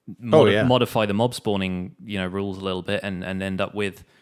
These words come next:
Speaker 1: you know, just a retextured polar bear spawning in a taiga. It'd be v-,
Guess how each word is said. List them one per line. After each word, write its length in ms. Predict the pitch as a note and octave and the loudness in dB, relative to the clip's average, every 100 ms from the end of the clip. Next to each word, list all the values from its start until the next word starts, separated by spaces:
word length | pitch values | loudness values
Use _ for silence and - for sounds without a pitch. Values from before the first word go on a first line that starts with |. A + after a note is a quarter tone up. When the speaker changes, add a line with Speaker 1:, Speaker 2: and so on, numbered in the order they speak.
| _ - | _ -8
Speaker 1:
you 120 | G#2 | -4
know, 120 | F2+ | -4
just 180 | F#2 G2 | -4 -4
a 60 | |
retextured 560 | F#2+ G#2 G2+ F#2 - F#2+ | -4 -4 -4 -6 -6 -8
polar 240 | - A#2 | -6 -4
bear 220 | F#2+ F2+ E2+ | -2 -2 -4
spawning 340 | - G2 F#2 | -6 -6 -6
in 80 | F2+ | -10
a 40 | |
taiga. 300 | - F#2+ F#2 | -6 -6 -6
It'd 120 | G2 G2+ | -8 -8
be 100 | F#2 | -10
v-, 200 | F#2 | -10